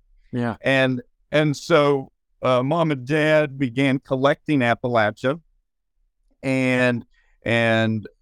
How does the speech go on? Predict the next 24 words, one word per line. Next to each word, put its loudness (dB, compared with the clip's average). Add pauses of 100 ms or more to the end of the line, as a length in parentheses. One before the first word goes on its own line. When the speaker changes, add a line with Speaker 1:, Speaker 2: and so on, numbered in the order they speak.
(220)
Speaker 2:
putting 2
it 0
in 0
ways 0
that 0
would -4
explain, -2 (800)
uh, 0
heritage -2
from -2 (360)
progress 2
and -8
industry -2
to, -4
to -4
transportation, -2 (420)
uh, -8
the -8
country -2
store, -2
all 4
those -2
kinds -2
of, 0